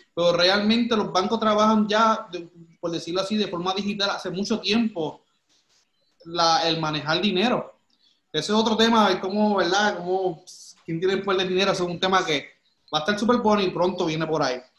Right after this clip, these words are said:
Vamos a hablarlo. Pero que el, el mundo digital, como estamos hablando, no es fácil tampoco mantenerse. Porque me imagino que ustedes han visto youtubers que han caído, de momento están en la cima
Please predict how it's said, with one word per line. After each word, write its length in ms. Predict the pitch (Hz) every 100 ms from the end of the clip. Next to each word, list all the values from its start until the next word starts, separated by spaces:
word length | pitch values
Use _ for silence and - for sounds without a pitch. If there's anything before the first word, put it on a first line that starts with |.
| _ _
Vamos 220 | 139 143
a 60 | 147
hablarlo. 380 | 143 131 123 120 - _ _ _
Pero 280 | 165 175 175
que 280 | 175 175 180
el, 360 | 180 180 185 -
el 360 | 180 180 175
mundo 240 | - 190 214
digital, 680 | 226 226 226 240 208 - _ _ _ _
como 220 | - 160 151
estamos 320 | 156 156 165
hablando, 600 | 185 202 196 165 165 - _ -
no 160 | 147
es 300 | 190 - -
fácil 680 | 175 190 190 - 156 143 139 _ _
tampoco 360 | 151 143 156 170
mantenerse. 760 | 165 156 147 135 165 170 131 _ _ _ _
Porque 680 | 156 160 165 165 156 - _ _ _ _ -
me 100 | 175
imagino 340 | 165 160 180
que 80 | 196
ustedes 340 | 240 226 220 220
han 140 | 208
visto 300 | 214 208 196
youtubers 540 | 196 175 180 220 202
que 100 | 175
han 100 | 170
caído, 580 | 170 160 147 196 196 147
de 100 | 147
momento 340 | 147 147 147 175
están 220 | 196 196
en 100 | 196
la 100 | 190
cima 640 | - 240 240 202 190 -